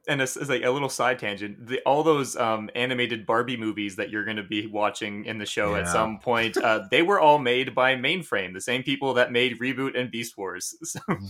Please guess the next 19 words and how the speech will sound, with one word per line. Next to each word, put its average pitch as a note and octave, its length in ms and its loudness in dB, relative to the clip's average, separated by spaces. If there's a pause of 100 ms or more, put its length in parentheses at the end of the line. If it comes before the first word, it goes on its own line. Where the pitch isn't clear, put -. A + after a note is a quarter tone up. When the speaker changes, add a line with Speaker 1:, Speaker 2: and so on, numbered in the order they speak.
(100)
Speaker 2:
Really? A2 540 0 (260)
Speaker 1:
yeah, B2+ 420 8
so C#3+ 520 0
Main-, D3+ 300 0
Mainframe F#3 420 0
was E3+ 100 2
a D3 40 0
Canadian-based C#3+ 840 0
C C3 200 -4
G B2 200 0
I, A#2+ 300 4
like, A2+ 300 -2
Speaker 2:
Yes. E3 180 4
Speaker 1:
animation A2+ 340 0
studio. G#2+ 440 0 (280)
They B2 100 2
made A#2+ 120 4
Speaker 2:
Yeah. C3 180 4
Speaker 1:
Reboot, D#3 380 2